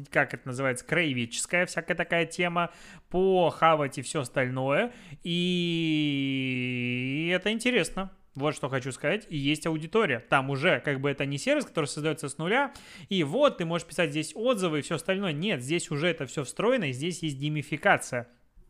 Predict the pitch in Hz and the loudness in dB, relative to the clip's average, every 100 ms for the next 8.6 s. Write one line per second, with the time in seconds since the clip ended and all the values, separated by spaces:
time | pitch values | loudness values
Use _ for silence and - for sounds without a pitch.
0 | - - 151 151 170 165 147 127 156 135 | -20 -12 -2 0 0 0 0 4 2 4
1 | 170 165 147 139 123 139 214 269 - - | 0 0 -2 0 -2 0 0 -2 -6 -20
2 | - 214 180 160 147 180 180 139 139 202 | -4 -2 0 0 0 0 0 0 4 4
3 | 143 117 - - - 175 175 220 - 220 | 4 2 -8 -20 -6 0 2 2 2 0
4 | 285 - 247 190 151 139 170 190 - - | 0 2 0 0 -2 2 2 2 -2 -14
5 | - - 139 - 175 185 151 135 143 147 | -12 -4 -4 0 2 2 0 -4 -2 -2
6 | - 135 160 180 131 - - 117 - - | -2 -2 2 2 2 -2 -10 -16 -18 -20
7 | - - - 170 165 220 160 110 107 - | -16 -8 0 2 6 4 4 0 -2 0
8 | 185 202 160 - 139 | 2 2 0 0 2